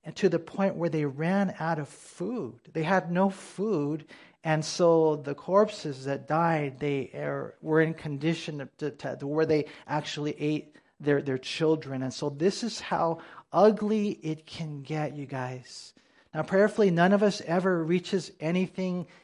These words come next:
any, anywhere near anything like that. But my prayer is that none of us would even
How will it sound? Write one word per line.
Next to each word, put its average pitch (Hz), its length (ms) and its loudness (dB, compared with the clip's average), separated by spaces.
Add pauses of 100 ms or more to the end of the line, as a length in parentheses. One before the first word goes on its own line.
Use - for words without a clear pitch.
(100)
any, 175 300 -2
anywhere 175 380 0
near 147 640 0
anything 226 480 -2
like 220 200 -2
that. 240 380 -2 (520)
But 165 120 2
my 208 300 2
prayer 123 640 -6 (160)
is 190 160 -2
that 180 160 2
none 220 200 4
of 214 140 2
us 214 260 0
would 185 140 0
even 180 840 -2